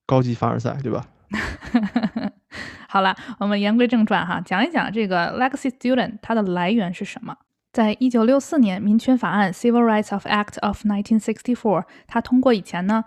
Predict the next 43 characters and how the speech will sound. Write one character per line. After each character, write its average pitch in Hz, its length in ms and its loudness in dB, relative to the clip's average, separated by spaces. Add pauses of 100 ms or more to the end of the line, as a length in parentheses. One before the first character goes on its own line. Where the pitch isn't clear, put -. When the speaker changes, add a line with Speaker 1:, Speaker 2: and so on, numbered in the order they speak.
(260)
Speaker 2:
啊， 202 140 0
美 190 160 -2
国 254 160 2
的 294 60 2
很 208 160 -2
多 190 100 4
高 247 180 2
等 214 140 2
学 180 180 -4
府 - 240 -10
都 214 160 -2
采 196 220 -6
取 202 140 -8
这 - 80 -4
种 220 240 -6
它 - 120 -6
的 214 80 2
政 226 240 2
策， - 300 -6 (240)
将 247 220 8
有 202 120 4
色 226 200 0
人 196 160 0
种 175 180 -4
排 - 180 -8
斥 214 160 -6
在 208 140 -2
校 220 240 -2
园 185 180 -6
以 - 140 -8
外。 165 140 -6 (400)
比 196 100 -4
如 196 180 2
说 247 220 4
呢， 240 180 6
在 214 120 -4
一 226 120 0
九 214 140 -4
二 208 160 0
三 285 180 0
年 240 140 4
以 175 100 -4
前， - 320 -10